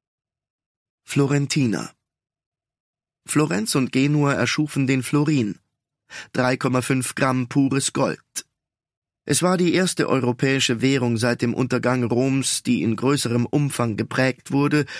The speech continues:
und sich schnell durch Westeuropa und im Mittelmeerraum ausbreitete. Zeitgleich mit der Verbreitung des Florin stieg Florenz zu einer Handelsmacht auf. Ein immer größerer und mächtigerer Handel bildete die Grundlage für ein florierendes Bankengeschäft.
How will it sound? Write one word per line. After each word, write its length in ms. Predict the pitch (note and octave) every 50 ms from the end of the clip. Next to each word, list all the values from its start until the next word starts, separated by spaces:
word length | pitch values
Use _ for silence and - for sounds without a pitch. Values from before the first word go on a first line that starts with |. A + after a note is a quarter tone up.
| - -
und 160 | - C3 C3 -
sich 160 | D3 - -
schnell 300 | - D3 D3+ D#3+ E3 D3+
durch 260 | D3+ C#3+ A#2+ - -
Westeuropa 880 | C3 C#3 C#3 - - - - - B2 B2 - A#2+ B2+ C3 B2 - C3+ B2+
und 320 | B2 - F#2 B2+ B2 -
im 180 | - B2+ A#2 A2
Mittelmeerraum 800 | A#2+ C3 - B2 A#2+ A#2+ A#2+ A#2+ A2+ A2+ A2 G#2+ B2 C3 C3 -
ausbreitete. 880 | - - D3 C3 - - - - - - - - - - - - - - _ _ _ _ _ _ _ _ _ _ _ _ _ _ _ _ _ _ _ _
Zeitgleich 640 | - - C#3+ A#2+ A2 B2+ - - D#3 D3+ C#3 - -
mit 140 | D3+ D3+ -
der 80 | D3
Verbreitung 560 | - D3 C#3+ - B2+ B2+ C3 D3 - D3 D3
des 120 | C#3 C#3+ -
Florin 540 | - - C#3 C#3 C3+ C3+ C#3 C#3+ D3+ D3+ C#3
stieg 320 | - - - D3+ C#3+ -
Florenz 600 | - - C3 B2+ A#2+ B2 C3+ C#3 C3+ - - -
zu 120 | - -
einer 240 | - F2+ C3 C#3 C#3
Handelsmacht 760 | C#3 E3+ E3+ D3+ D3 C3+ A#2+ - A#2+ G2+ D2 - - - -
auf. 440 | - D2 C2 - - - - - _ _ _ - - - - - - -
Ein 180 | - B2 B2+ B2+
immer 300 | - C3 F#3+ F#3 E3+ D3+
größerer 640 | - - B2+ D3 D#3 D3+ - D3 C3 B2 C3 C3 -
und 180 | - C3 B2 -
mächtigerer 720 | - C3+ - - - - A#2 G#2+ A#2+ B2 A#2 B2+ C3 B2
Handel 380 | C#3 D3+ D#3 C#3+ D3 C#3 B2
bildete 540 | G#2 - B2+ C3+ C#3+ C#3 C3+ C3 A#2+ - A#2+
die 120 | A2 B2+ A#2
Grundlage 680 | - - C#3+ D#3 D#3+ C#3+ - B2 A2 G2 A2 - A#2+
für 200 | - - B2+ -
ein 140 | F2+ G#2+ G#2+
florierendes 760 | - B2 A#2 A2+ B2+ C#3+ C#3 C3 A#2 A#2 A#2+ A#2 C3+ - -
Bankengeschäft. 960 | - D#3 C#3 B2 - _ - G#2+ G2+ G#2 - - A2+ D2+ - - - - -